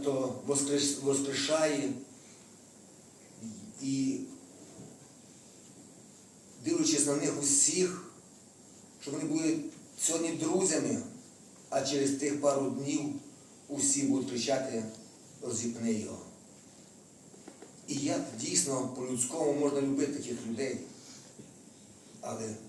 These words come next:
це не наша любов, людська, земна. Це дійсно Божа любов, яка, яку нам не зрозуміти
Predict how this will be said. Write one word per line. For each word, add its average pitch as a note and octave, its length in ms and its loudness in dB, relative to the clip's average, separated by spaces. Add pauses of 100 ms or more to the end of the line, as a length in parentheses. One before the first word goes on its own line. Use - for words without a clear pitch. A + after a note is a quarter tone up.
(200)
це B2+ 120 -6
не A#2+ 100 -2
наша A2+ 260 -2
любов, G2+ 400 -4 (680)
людська, G#2+ 540 -4 (180)
земна. G2+ 400 -6 (680)
Це - 180 -4
дійсно - 400 -2
Божа A2 340 -2
любов, A2 460 0 (1120)
яка, B2+ 520 0 (240)
яку C#3+ 300 0
нам C#3 160 2
не C#3 80 2
зрозуміти C3 640 2